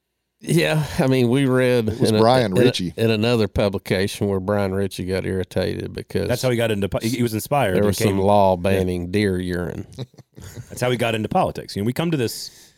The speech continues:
Speaker 3: we come to government in different ways.
Speaker 2: Well, that's, that's how you kill a big buck. You gotta splash around a little bit deer pee.
Speaker 3: <laughs> It's true. Or,
Speaker 2: Or use it to
Speaker 3: or
Speaker 2: cover your
Speaker 3: get a bun-,
Speaker 2: scent.
Speaker 3: or get a bunch of outside money <laughs> from outside the state.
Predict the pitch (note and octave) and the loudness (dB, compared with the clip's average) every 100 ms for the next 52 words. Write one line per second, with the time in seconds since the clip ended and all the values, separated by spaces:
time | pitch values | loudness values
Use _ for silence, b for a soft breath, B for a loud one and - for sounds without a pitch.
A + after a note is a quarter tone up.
0 | _ - C#3+ C#3+ A#2 G#2 A2+ G#2+ G2+ B2+ | _ -8 -4 -2 0 0 -2 -2 -2 0
1 | B2 D#2 - C#3+ G3+ F#3+ - G2 - - | 0 -2 -4 -4 -4 -8 -10 -12 -12 -18
2 | - G#2 A#2+ A2+ A2+ G#2+ A#2+ A#2 A2 A#2 | -10 -6 0 0 0 -4 -2 -2 -2 -6
3 | G#2+ C#3+ - - - E2 E2 F2+ F2 - | -6 -10 -12 -18 -20 -20 -10 -10 -8 -8
4 | G2 G2 G2 F#2+ G2 G#2 G#2 G2 G#2+ B2 | -6 -6 -6 -6 -6 -6 -6 -6 -6 -6
5 | B2+ - G#2+ C3 - - - - - _ | -4 -4 -4 -8 -8 -10 -12 -8 -8 _
6 | - _ _ b b b b - A#2 B2 | -20 _ _ b b b b -6 0 2
7 | A#2+ C3+ - A2+ A2+ A#2 A2 G#2+ D#3 D#3+ | 2 2 0 -2 2 2 2 2 4 6
8 | A#2+ - F#2 - - - C#2 A#2+ B2 A#2+ | 6 4 2 0 2 0 0 -2 -2 -2
9 | A2+ G2+ A2 G2 - A#2 C3 A#2+ F2 - | -4 -4 -4 -4 -2 0 0 -2 -6 -10
10 | - - - - - - A#2 G#2 A2 G2 | -12 -12 -20 -14 -12 -6 -4 -4 -6 -6
11 | G#2+ - E2+ | -6 -6 -8